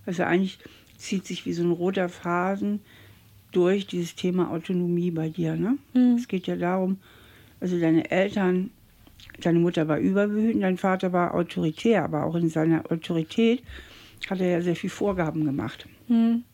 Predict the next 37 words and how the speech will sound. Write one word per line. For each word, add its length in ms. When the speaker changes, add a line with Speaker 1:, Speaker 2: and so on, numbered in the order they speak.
Speaker 1:
Das 160
heißt, 200
du 40
hast 160
dich 140
immer 180
nach 160
außen 340
orientiert. 720
Speaker 2:
Mhm. 280
Speaker 1:
Du 80
hattest 200
immer 200
diesen 360
Halt. 420
Und 120
dann 160
kommt 300
der 100
Mann 380
und 140
du 40
hast 180
wieder 200
den 180
nächsten 460
Halt. 280
Also 180
eigentlich, 460
sag 140
ich 100
mal, 200
die 60
kleine 420
Sarah 440
in 180
dir 280